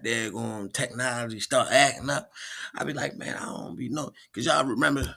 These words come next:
that, that time when it started messing up and I just kept going. I was like, I just left it alone. And then it was a whole, like, three episodes that I recorded that just didn't record.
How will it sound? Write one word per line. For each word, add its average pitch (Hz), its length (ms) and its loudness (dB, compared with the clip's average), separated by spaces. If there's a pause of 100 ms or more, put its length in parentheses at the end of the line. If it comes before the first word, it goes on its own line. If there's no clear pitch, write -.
that, 131 240 2
that 131 220 2
time 135 480 2 (100)
when 101 200 -2
it 117 100 4
started 131 300 6
messing 131 300 6
up 127 120 6
and 113 80 0
I 123 80 4
just 113 240 0
kept 113 240 4
going. 127 240 2
I 110 60 -2
was 110 120 -6
like, 95 240 -2
I 98 60 -4
just 104 200 -4
left 117 220 4
it 120 60 -2
alone. 127 440 2
And 113 140 -2
then 120 220 0 (280)
it 135 60 -2
was 127 120 0
a 98 40 -2
whole, 139 500 2
like, 110 300 -4
three 147 220 4
episodes 143 800 0
that 135 120 -2
I 123 100 2
recorded 135 640 -2
that 101 140 -6
just 123 300 0
didn't 127 260 2
record. 147 460 -2